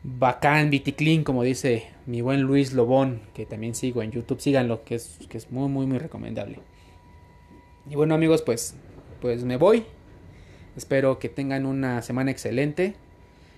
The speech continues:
Nos vemos la próxima semana o nos oímos la próxima semana. Y pues, a darle, amigos. Recuerden que el conocimiento se comparte para aprender y emprender.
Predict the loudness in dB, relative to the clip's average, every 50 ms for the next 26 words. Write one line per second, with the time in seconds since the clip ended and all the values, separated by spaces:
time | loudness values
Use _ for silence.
0 | -20 -14 -10 -6 -2 -2 0 0 -2 -2 -4 -4 -2 -4 -4 -4 -4 -6 -6 -6
1 | -6 -6 -6 -4 -4 -4 -2 -2 0 0 0 0 0 -2 -4 -6 -4 0 0 2
2 | 2 2 0 0 -2 -4 -4 -4 -4 -4 -4 -6 -8 -10 -10 -10 -8 -6 -4 -4
3 | -2 -2 -4 -6 -6 -10 -18 -20 -20 -20 -20 -20 -20 -20 -20 -20 -20 -20 -20 -20
4 | -20 -14 -10 -10 -6 -2 0 0 2 0 -2 -4 -8 -10 -10 -12 -16 -20 -20 -20
5 | -20 -20 -18 -14 -8 -2 0 0 2 2 0 -2 -4 -6 -6 -6 -8 -8 -10 -12
6 | -16 -16 -20 -20 -20 -20 -20 -20 -20 -20 -20 -20 -14 -10 -8 -4 -2 0 2 2
7 | 2 0 0 0 0 0 0 0 -2 -6 -6 -6 -6 -8 -10 -8 -8 -6 -4 -4
8 | -4 -4 -2 -2 -2 -2 -2 -6 -8 -8 -8 -8 -10 -12 -14 -18 -20 _ -20 -16
9 | -14 -14 -4 0 2 2 2 2 -2 -6 -6 -6 -6 -6 -12 -18 -20 -20 -20 -20
10 | -20 -20 -20 -20 -20 -20 -20 -20 -20 _ -20 -20 _ _ -8 -6 -6 -6 -8 -10
11 | -10 -10 -12 -12 -14 -16 -20 _ _ _ _ -20 _ _ _ -20 -20 _ _ _
12 | -14 -10 -10 -8 -6 -6 -6 -2 2 4 4 4 4 0 -6 -14 -20 -20 -20 -20
13 | -14 -10 -6 -6 -6 -6 -4 -4 -4 -2 0 2 2 0 0 -4